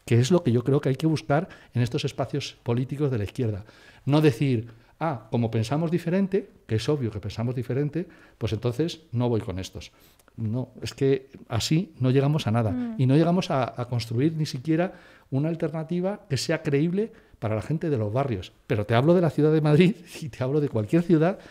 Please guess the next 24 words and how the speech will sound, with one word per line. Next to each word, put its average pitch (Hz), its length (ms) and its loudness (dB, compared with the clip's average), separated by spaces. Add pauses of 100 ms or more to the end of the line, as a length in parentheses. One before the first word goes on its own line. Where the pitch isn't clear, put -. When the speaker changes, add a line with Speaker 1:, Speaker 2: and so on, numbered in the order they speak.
(140)
Speaker 1:
y 135 100 -2
te 123 100 0
hablo 147 160 4
del 165 140 4
entorno 123 320 0
general. 113 460 0 (480)
O 117 80 -2
somos 185 340 4
capaces - 640 0
de 117 160 -2
hacer 139 240 -2
frente 156 380 0
de 104 100 -4
manera 123 320 -2
conjunta 127 540 0 (400)
al 117 180 2
reto 143 260 2
histórico 151 480 2
que 143 80 0
tenemos, 185 440 2 (340)
o 107 120 -6
bueno, 117 220 -6
pues 180 180 -6
caeremos 113 600 -6